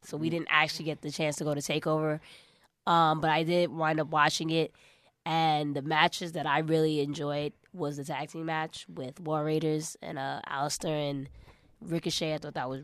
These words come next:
Speaker 1: really, really good. It was just intense. You know, there wa-, there wasn't any really slow spots.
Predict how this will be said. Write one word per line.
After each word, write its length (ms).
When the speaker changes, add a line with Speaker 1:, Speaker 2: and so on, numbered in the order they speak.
Speaker 1:
really, 340
really 340
good. 180
It 80
was 100
just 180
intense. 600
You 140
know, 260
there 140
wa-, 120
there 140
wasn't 260
any 180
really 200
slow 320
spots. 540